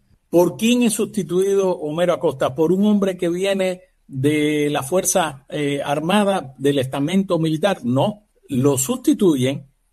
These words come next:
nada más y nada menos con el que dirigía hasta hace poco la Comisión de Asuntos Jurídicos,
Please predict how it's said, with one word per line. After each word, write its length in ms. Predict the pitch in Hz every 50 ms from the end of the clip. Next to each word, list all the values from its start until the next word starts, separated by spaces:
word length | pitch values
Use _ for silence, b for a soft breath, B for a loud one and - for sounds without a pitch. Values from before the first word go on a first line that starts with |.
| _ -
nada 280 | - 131 131 135 135
más 200 | 139 175 185 180
y 40 | 202
nada 220 | 202 185 180 180 170
menos 300 | 170 170 175 175 170 -
con 280 | 175 160 156 151 151
el 220 | 151 151 147 139 135
que 140 | 156 151
dirigía 500 | 147 143 139 135 123 131 233 226 214 170
hasta 180 | - 135 - 160
hace 180 | 151 - 190 175
poco 260 | - 170 170 196 185
la 100 | 170 139
Comisión 440 | 147 135 123 120 117 - 156 156 170
de 100 | 160 151
Asuntos 500 | 143 - - 160 160 170 - 156 135 131
Jurídicos, 480 | 175 175 262 294 247 - - - -